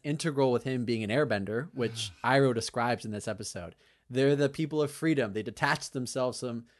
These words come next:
Speaker 1: worldly concerns. And, you know, being the Avatar is definitely not a worldly concern. It's a spiritual concern. But he's the,
Speaker 2: Well, I mean,
Speaker 1: he's
Speaker 2: you have worldly responsibilities, though.
Speaker 1: Yeah, he have, you, he has that. He,
Speaker 2: Yeah.
Speaker 1: a-, as the Avatar, and he can't accept that. He's this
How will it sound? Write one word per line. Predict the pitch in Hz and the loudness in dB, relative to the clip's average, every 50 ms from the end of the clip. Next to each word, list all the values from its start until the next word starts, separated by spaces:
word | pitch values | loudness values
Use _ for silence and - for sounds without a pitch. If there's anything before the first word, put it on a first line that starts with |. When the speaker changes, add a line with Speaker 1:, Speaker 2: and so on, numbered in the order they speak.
| _ _ - | _ _ -4
Speaker 1:
worldly | - 127 139 143 147 139 135 135 131 | 2 2 4 4 4 4 2 0 0
concerns. | - - 127 110 - - 147 123 110 107 117 - - - | 0 -2 -6 -4 -4 -4 -4 -2 -4 -6 -8 -10 -10 -4
And, | 147 135 135 131 127 - _ _ _ _ _ _ - | -2 0 0 0 -2 -6 _ _ _ _ _ _ -10
you | 127 123 | -6 -6
know, | 123 | -2
being | 104 151 175 185 | 0 2 4 4
the | 160 | 4
Avatar | 156 156 143 - 131 | 2 2 2 2 0
is | 117 101 | 0 2
definitely | - 123 - 113 98 101 | -2 -2 -4 -4 -6 -4
not | 107 117 113 | -4 -4 -4
a | |
worldly | 104 107 117 123 120 117 117 113 | -2 -2 0 0 0 -2 -4 -6
concern. | - 107 - - 113 | -6 -10 -8 -8 -8
It's | 104 - 110 | -10 -10 -10
a | 104 | -14
spiritual | - - 117 113 110 120 - - 135 127 135 | -12 -10 -8 -6 -6 -6 -6 -6 -6 -6 -6
concern. | 135 - 131 135 - 160 165 180 185 _ _ _ _ _ _ - | -6 -8 -8 -8 -8 -8 -8 -8 -10 _ _ _ _ _ _ 2
But | 143 139 127 - - _ _ _ _ _ _ _ _ _ _ _ _ _ _ _ _ _ | 4 4 4 2 -2 _ _ _ _ _ _ _ _ _ _ _ _ _ _ _ _ _
he's | - - 165 156 139 | -2 0 0 0 2
the, | 147 143 | 2 2
Speaker 2:
Well, | 165 | 2
I | 170 | 4
mean, | 180 180 | 2 4
Speaker 1:
he's | 160 185 | 4 4
Speaker 2:
you | 185 | 6
have | 170 208 233 202 160 | 6 6 4 4 2
worldly | 143 143 156 165 170 160 147 143 127 | 4 4 6 6 6 4 4 0 2
responsibilities, | 120 127 - - 120 117 101 98 110 120 156 156 120 107 101 95 | 0 -2 -2 -2 -4 -4 -4 -4 -4 -2 -2 -2 -4 -4 -4 -6
though. | 95 95 101 98 90 - - | -8 -8 -10 -12 -12 -4 2
Speaker 1:
Yeah, | 175 202 170 123 | 4 6 6 6
he | 104 113 143 | 4 4 4
have, | 156 160 131 - | 4 4 2 0
you, | - 123 - - - 101 143 139 143 143 - - | -12 -16 -18 -16 -12 -6 0 0 2 0 0 -4
he | - - 175 185 | -4 -2 0 0
has | 170 165 139 127 113 - | 2 2 2 2 0 -2
that. | 117 95 82 - - _ _ _ _ _ | -6 -6 -6 -8 -12 _ _ _ _ _
He, | - - 147 | -8 -4 -2
Speaker 2:
Yeah. | 123 110 123 143 | 0 0 0 -2
Speaker 1:
a-, | - - | -2 -2
as | 127 151 151 139 | 0 0 2 2
the | 160 | 0
Avatar, | 113 135 151 143 139 - - 101 104 107 | 0 0 0 0 -2 -4 -4 -4 -4 -4
and | 107 123 | -4 -6
he | 120 | -8
can't | - - 156 160 160 - | -2 0 0 0 0 -2
accept | 123 - - 143 131 - - | -4 -2 0 0 0 0 -4
that. | 92 - - | -10 -10 -8
He's | - 113 110 - | -8 -8 -8 -6
this | 113 110 104 - - - | -6 -6 -6 -6 -8 -12